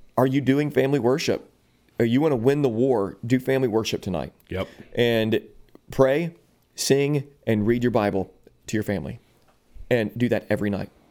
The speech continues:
Speaker 2: Yep.
Speaker 1: Do that every day. There's gonna be weeks, we probably on average do that five days a week. There's, there's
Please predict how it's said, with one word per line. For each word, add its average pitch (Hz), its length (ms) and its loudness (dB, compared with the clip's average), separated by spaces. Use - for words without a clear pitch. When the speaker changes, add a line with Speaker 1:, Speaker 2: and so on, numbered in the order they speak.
Speaker 2:
Yep. 98 200 -4
Speaker 1:
Do 131 100 0
that 127 120 4
every 127 260 0
day. 107 140 2
There's 151 160 2
gonna 175 140 2
be 147 80 0
weeks, 147 440 0
we 147 80 4
probably 143 300 0
on 127 100 0
average 120 420 0
do 123 120 2
that 113 200 0
five 117 220 0
days 113 200 0
a 113 40 0
week. 110 320 -2
There's, - 180 -2
there's 120 340 -2